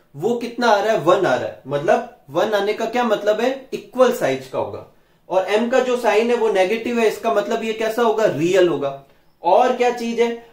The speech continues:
अगर ये real है तो ये कैसा होगा? inverted भी होगा, ठीक है।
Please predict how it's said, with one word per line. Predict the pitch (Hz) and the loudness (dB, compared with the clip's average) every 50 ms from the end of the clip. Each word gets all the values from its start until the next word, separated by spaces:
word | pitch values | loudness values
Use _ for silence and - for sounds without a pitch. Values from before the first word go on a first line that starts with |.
| _ - | _ -6
अगर | 175 190 226 254 247 | -2 0 2 2 2
ये | 240 240 | 2 2
real | 226 - 208 226 240 240 233 | 2 2 2 2 2 4 4
है | 240 - | 2 0
तो | - 240 | 0 -4
ये | 220 220 220 | -4 -4 -4
कैसा | - 226 220 214 - 247 | -4 -4 -4 -2 0 0
होगा? | 233 214 214 226 226 226 - | 0 2 2 2 2 2 2
inverted | 185 180 190 196 220 220 220 - 208 196 196 180 160 | 0 0 0 2 0 0 0 2 2 2 2 0 -2
भी | 147 139 | -2 -2
होगा, | 120 107 92 95 101 - - _ _ _ _ - | -4 -4 -4 -8 -14 -16 -18 _ _ _ _ -14
ठीक | 180 - | -12 -12
है। | 240 233 - | -12 -12 -14